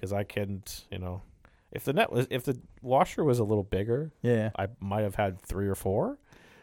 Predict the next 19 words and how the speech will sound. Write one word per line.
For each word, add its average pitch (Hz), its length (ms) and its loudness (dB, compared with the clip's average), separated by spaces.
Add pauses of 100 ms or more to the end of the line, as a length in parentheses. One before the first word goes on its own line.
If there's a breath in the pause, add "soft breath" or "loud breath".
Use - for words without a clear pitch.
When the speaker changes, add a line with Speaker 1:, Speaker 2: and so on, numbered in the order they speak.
(180 soft breath)
Speaker 1:
But, - 160 6
Speaker 2:
You 254 80 2
didn't 247 120 8
hit, 226 100 10
Speaker 1:
um, 95 260 -2
Speaker 2:
yeah, 165 220 4
you 147 140 4
didn't 233 160 6
hit 233 120 8
the 170 100 8
hole 160 240 12
of 202 40 10
the 208 60 6
washer, 226 340 6
but 135 180 -2
you 117 120 -6
sniped 196 360 2
a 175 40 4
button. 143 420 6